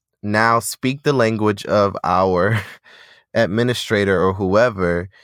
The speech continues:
to ensure that you have the classroom that is most appropriate for your children.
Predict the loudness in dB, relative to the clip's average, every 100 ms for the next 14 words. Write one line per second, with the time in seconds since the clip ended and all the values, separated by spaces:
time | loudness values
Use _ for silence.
0 | _ -6 -4 -2 -4 -4 0 2 2 2
1 | 2 2 2 -2 _ _ _ -8 -2 -2
2 | 2 2 2 -2 0 0 2 0 -4 -2
3 | -2 -4 -8 _ -20 -20 _ _ _ _
4 | -10 -2 2 2 2 -4 _ _ -2 -2
5 | 0 0 0 -2 -8 -2 -2 -2 -4 -4
6 | -2 0 2 2 0 -2 -8 _ _ _
7 | _ _ -8 0 2 2 0 0 0 -2
8 | -6 -12